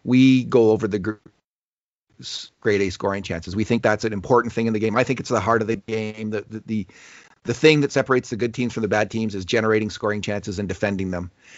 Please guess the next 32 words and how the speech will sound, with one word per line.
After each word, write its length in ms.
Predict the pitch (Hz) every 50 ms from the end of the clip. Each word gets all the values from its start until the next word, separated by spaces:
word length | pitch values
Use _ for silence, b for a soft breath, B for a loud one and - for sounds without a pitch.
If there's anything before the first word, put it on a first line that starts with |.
| B B B B B _
And, 400 | 123 131 127 123 120 120 117 117
um, 360 | 113 110 107 104 107 107 104 -
it 80 | 113 123
was 140 | 127 123 113
pretty 340 | - 139 127 127 113 110 110
even 220 | 110 117 120 117
in, 100 | 117 117 -
in 160 | 131 117 113
this 160 | 113 113 107 -
series 360 | - 117 113 113 117 113 101
overall, 640 | 107 104 101 104 95 98 98 101 107 117 120 127 - b b b b b b b
uh, 180 | - 101 104 104
between 320 | 104 107 - - 117 117 113
the 60 | 110
two 220 | - - 120 117
teams. 480 | 107 - 113 117 120 123 123 117 - - B B B B B B B
But 120 | - 139 127
there 100 | 151 147
was 160 | 147 143 120
one 260 | 127 127 147 160 180 175
area 420 | 113 113 113 110 113 113 104 95
where 260 | 92 98 95 98 98
it 300 | 101 - - 127 - - _ - - - - _ _ - -
struck 640 | - - - - - - 123 113 113 - - - -
me 160 | 117 110 104
that 220 | 95 98 104 92 92
the 120 | 104 98 98
Oilers 300 | 104 110 107 104 95 92
just 200 | - 92 - -
really 600 | 107 110 117 117 113 107 101 92 90 87 - _ _ _ _ _ _ _
were 120 | 107 104 101
lacking. 500 | 95 90 98 107 - - 92 82 80